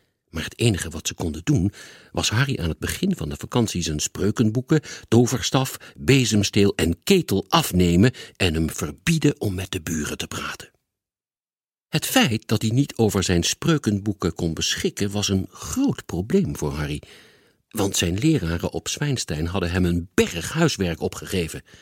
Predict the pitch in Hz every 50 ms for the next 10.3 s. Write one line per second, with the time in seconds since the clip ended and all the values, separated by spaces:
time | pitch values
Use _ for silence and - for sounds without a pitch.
0 | - _ _ _ _ _ _ _ _ _ - - 123 135 139 143 131 - 120 113
1 | 113 127 185 240 262 233 170 117 131 156 175 165 101 95 - - 139 160 160 -
2 | - - - - 143 131 - - - 110 98 95 - 95 85 - - - 190 208
3 | 131 - - - - 85 80 - - - 151 139 - - - 120 - - 101 92
4 | 98 92 92 101 110 127 170 196 170 - - - - - 98 95 98 110 92 -
5 | - 87 95 - 156 - - 78 71 71 71 82 95 101 - - - - - -
6 | _ - - 101 92 - - 98 - - 82 78 - - - - 180 196 180 104
7 | - - - - _ - - - - _ - - - 120 120 127 123 139 147 -
8 | _ - 240 254 269 226 - - 135 113 110 180 220 233 220 120 101 95 92 85
9 | 92 95 98 110 117 107 101 95 - 101 92 - 87 - - - - - - 208
10 | 156 113 - - -